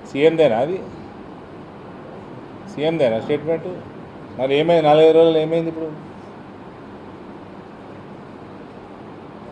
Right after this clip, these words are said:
మే-, మేమైతే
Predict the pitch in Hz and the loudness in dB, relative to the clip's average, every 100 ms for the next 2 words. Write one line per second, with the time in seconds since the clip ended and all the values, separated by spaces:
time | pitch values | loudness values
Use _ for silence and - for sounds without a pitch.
0 | - - - - - - - - - - | -16 -16 -18 -18 -18 -18 -18 -16 -16 -18
1 | - - - 120 113 120 123 117 123 139 | -18 -18 -18 -10 -2 0 0 0 2 4
2 | 139 117 156 175 | 2 4 2 2